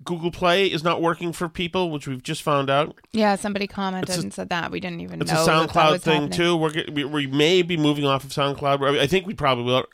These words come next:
Speaker 1: if we can find enough units in a day. Like, once in a, once again, it's been a month since I've written the Substack.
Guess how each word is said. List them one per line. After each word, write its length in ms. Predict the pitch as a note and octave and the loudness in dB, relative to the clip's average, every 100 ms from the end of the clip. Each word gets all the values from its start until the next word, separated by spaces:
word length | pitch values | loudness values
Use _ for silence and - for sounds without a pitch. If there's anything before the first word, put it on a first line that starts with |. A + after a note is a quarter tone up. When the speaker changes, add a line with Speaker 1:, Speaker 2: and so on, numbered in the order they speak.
| - | -2
Speaker 1:
if 120 | F3 | -2
we 60 | E3+ | 0
can 100 | E3 | -2
find 160 | E3+ D#3+ | 0 0
enough 180 | C#3 C3+ | 0 0
units 280 | C#3+ C3 B2 | 0 0 -4
in 60 | |
a 40 | A2 | -2
day. 220 | C3 A#2 | 0 2
Like, 140 | A2+ A#2 | 0 0
once 180 | D#3 C#3+ | 0 2
in 60 | |
a, 80 | C3+ | -2
once 280 | - D3 D3 | 0 -2 -2
again, 240 | C3+ C3+ A#2 | -2 0 -2
it's 160 | A#2+ | -4
been 120 | - | -2
a 40 | A#2 | 0
month 200 | A2+ A2 | 0 -2
since 120 | A#2 | -6
I've 80 | A#2 | -6
written 200 | G#2+ G2 | -6 -6
the 20 | G#2+ G#2 | -6 -8
Substack. 260 | - G2+ | -8 -12